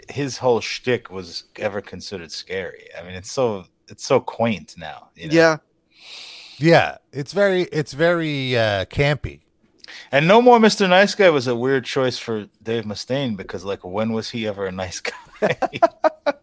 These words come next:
Speaker 2: That's a
Speaker 1: He's
Speaker 2: fair point.
Speaker 1: He never ceased being a nice guy 'cause he never started.
Speaker 3: Well, le-, let's, so Alice Cooper,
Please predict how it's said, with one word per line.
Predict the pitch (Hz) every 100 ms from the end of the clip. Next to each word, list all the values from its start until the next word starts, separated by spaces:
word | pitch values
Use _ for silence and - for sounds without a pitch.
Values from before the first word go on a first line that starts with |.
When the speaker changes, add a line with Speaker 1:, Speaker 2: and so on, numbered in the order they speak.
| - -
Speaker 2:
That's | - 185 -
a |
Speaker 1:
He's | 185
Speaker 2:
fair | 180 185
point. | - 190 180 - _
Speaker 1:
He | - 185
never | 185 208 190
ceased | - - 180 190 139
being | 156 151
a | 139
nice | 127 120 -
guy | 101 92 92
'cause | 110 101
he |
never | 120 127 120
started. | - 165 160 98 87 - _ _ _ _ _ _ _ _ _ _ _ _ 143
Speaker 3:
Well, | 135 151 175 143 165
le-, | 220
let's, | 185 226 - 131
so | - 175 165 160 147 _ _ _ -
Alice | 180 220 202 -
Cooper, | 175 160 135 135 127 -